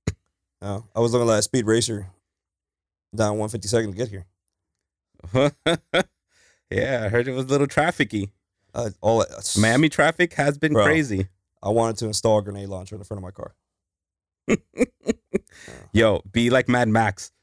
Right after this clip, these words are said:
Speaker 2: Like <laughs>
Speaker 1: There you go. That's exactly it.
Speaker 2: That's
Speaker 1: Either Mad Max or, or, uh, what's this movie called? Uh, Death Race.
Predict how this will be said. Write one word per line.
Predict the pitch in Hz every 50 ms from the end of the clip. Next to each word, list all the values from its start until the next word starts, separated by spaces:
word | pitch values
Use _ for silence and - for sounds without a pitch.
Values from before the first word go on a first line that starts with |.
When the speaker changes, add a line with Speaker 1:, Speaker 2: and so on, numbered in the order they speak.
| _ _
Speaker 2:
Like | - 170 208 247 277 - -
<laughs> | -
Speaker 1:
There | 311 403 254 -
you | 120 127
go. | 285 381 403 - - -
That's | 277 339 - -
exactly | - 120 110 - 131 - - 277
it. | 330 349
Speaker 2:
That's | 339 - - - - - - - - -
Speaker 1:
Either | 123 139 135 131
Mad | - 139 147 147
Max | 143 156 160 170 175 - -
or, | 143 135 127
or, | 110 117 123 123 117
uh, | 113 113 110 107 110 101
what's | 90 113 117 - -
this | 123 110 - - - - - - _ -
movie | 110 117 113 107 107 104
called? | - - 123 107 101 98 98
Uh, | 101 98 95 98 -
Death | 117 123 -
Race. | - 117 101 90 - - -